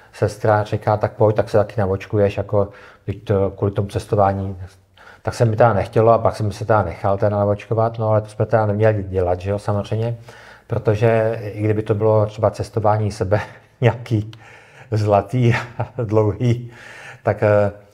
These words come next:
potom na očkování během tří dnů normálně automaticky jako vyrážky,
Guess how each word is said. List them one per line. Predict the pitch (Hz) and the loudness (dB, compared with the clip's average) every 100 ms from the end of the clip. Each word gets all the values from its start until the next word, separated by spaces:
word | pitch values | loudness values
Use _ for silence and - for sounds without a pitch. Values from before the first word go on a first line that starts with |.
| - - | -10 -2
potom | 113 139 | -2 2
na | 127 | 2
očkování | 120 123 123 123 123 123 | 2 2 0 2 2 0
během | 117 120 120 | 0 0 -2
tří | - 110 | -6 -6
dnů | 117 120 | -2 -2
normálně | 117 104 107 110 113 | -2 -2 -2 -2 0
automaticky | 104 107 110 107 - 113 | -2 -2 -4 -4 -2 -2
jako | 104 113 110 110 107 92 | 0 0 2 2 0 -2
vyrážky, | 98 95 95 92 - 117 123 | -2 0 0 0 -4 -2 -2